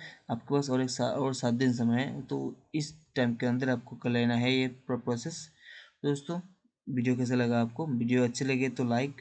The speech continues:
शेयर दोनों कीजिएगा और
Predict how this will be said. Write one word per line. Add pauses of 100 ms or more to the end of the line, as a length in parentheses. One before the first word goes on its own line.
(580)
शेयर (560)
दोनों
कीजिएगा
और